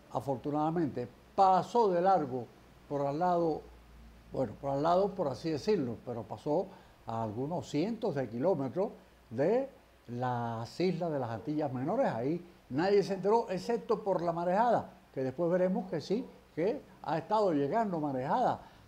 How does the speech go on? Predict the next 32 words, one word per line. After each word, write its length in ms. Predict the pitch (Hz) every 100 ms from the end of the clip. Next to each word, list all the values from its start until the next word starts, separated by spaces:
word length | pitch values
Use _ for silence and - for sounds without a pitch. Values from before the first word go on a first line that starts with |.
| -
a 360 | - 180 190 - - - -
la 220 | 135 120
costa 340 | - 220 185
de 60 | 151
las 100 | 123
Antillas 340 | 123 180 165
Menores 360 | 131 180 254 185
debido 280 | 131 165 180
a 40 |
la 100 | 139
mar 260 | 147 180 156
de 140 | 139
leva 320 | 196 226 143 - - - -
generada 600 | 240 208 151 156 170 170
por 320 | - 175 180 -
el 100 | 131
huracán 540 | 127 123 120 147 151 143 - - -
Sam, 500 | - - 185 180 262 - - - - - 190
mucho 340 | 262 190 175
más 160 | 175 160
lejano 420 | 135 147 147 143 - - - -
en 220 | 135 143
el 120 | 143
Atlántico. 520 | 127 120 95 - - - - - - - - -
Pero 200 | - 233
bueno, 320 | 254 302 311 -
tenemos 480 | 202 190 220 220
ahora 440 | 190 190 226 240 233
que 220 | 190 208
de 100 | 196
las 220 | 160 131 131
dos 440 | 135 254 254